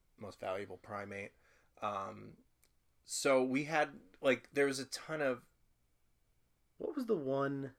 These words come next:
Speaker 2: with Matt LeBlanc in it?
Speaker 1: Ed.
Speaker 2: That was Ed?
Speaker 1: Yeah.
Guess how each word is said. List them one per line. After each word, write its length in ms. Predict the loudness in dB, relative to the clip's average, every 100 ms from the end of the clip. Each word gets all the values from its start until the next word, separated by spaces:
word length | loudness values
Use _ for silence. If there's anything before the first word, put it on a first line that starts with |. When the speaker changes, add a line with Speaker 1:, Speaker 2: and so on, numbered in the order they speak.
| _ _ _ _ _ _
Speaker 2:
with 180 | -4 -2
Matt 280 | -2 -2 -4
LeBlanc 500 | -8 -6 -8 -10 -14
in 80 |
it? 160 | -18 -20 _ -4
Speaker 1:
Ed. 240 | -2 -2 -6 _
Speaker 2:
That 180 | -2 -2
was 120 | 0
Ed? 260 | -2 -2 -2 -6
Speaker 1:
Yeah. 260 | -6 -4 -4